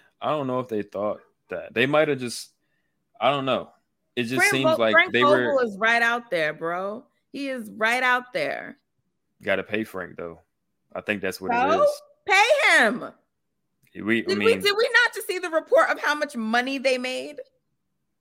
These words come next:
Speaker 1: Dak, thank you. Thank you.
Speaker 2: Up there with the Dallas Cowboys, okay? Like, you're
Speaker 1: Um,
Speaker 2: making football team money. Football team money.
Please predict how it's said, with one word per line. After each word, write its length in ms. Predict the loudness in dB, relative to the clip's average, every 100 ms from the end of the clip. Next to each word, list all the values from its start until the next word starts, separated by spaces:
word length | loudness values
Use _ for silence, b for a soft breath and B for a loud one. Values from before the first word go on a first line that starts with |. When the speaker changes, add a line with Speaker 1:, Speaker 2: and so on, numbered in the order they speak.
| _ _ _ _ _ _ _ _ -2
Speaker 1:
Dak, 340 | 2 2 2
thank 240 | 2 2 -2
you. 140 | -18 _ _
Thank 180 | -4 -2 0
you. 40 |
Speaker 2:
Up 120 | 0 0
there 200 | 0 2
with 220 | 0 -4
the 120 | -4 0
Dallas 440 | 2 4 2 -2 -6
Cowboys, 720 | -2 0 0 -2 -2 -2 -6
okay? 540 | -8 -6 -4 -4 -6 b b
Like, 260 | 0 0
you're 180 | -2 -4 2
Speaker 1:
Um, 140 | 2
Speaker 2:
making 180 | 0 -8 -14 -4
football 500 | -4 0 2 2 0
team 300 | -2 -6 -4
money. 480 | -2 -2 -4 -14 -20 _ _ -16 -8
Football 540 | -6 0 2 2 0
team 260 | -4 -6 -2
money. 480 | -2 -4 -8 -18